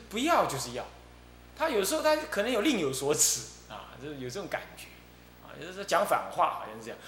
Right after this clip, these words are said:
或者说讲出来那个话本身还有背后的意涵，你不能就这表面上来理解。所以说名亦非名。那么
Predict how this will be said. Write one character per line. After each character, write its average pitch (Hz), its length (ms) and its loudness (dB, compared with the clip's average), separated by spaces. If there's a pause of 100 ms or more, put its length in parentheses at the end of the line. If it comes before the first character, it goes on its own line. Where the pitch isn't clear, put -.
或 277 80 2
者 240 80 6
说 - 500 -4
讲 202 280 10
出 339 80 -2
来 330 100 8
那 294 140 4
个 233 220 6
话 294 240 6
本 170 200 -4
身 262 200 -4
还 196 180 4
有 160 200 2 (140)
背 214 220 2
后 175 140 2
的 131 80 -2
意 135 220 -8
涵， - 80 -10 (580)
你 196 120 4
不 254 100 0
能 277 120 4
就 269 120 4
这 226 120 6 (160)
表 - 180 4
面 156 240 0
上 143 200 2
来 104 60 -8
理 107 260 -14
解。 - 120 -12 (640)
所 226 120 -6
以 226 60 -2
说 226 120 -2
名 190 280 0
亦 196 120 -2
非 156 220 -4
名。 127 180 -10 (880)
那 285 80 2
么 254 140 4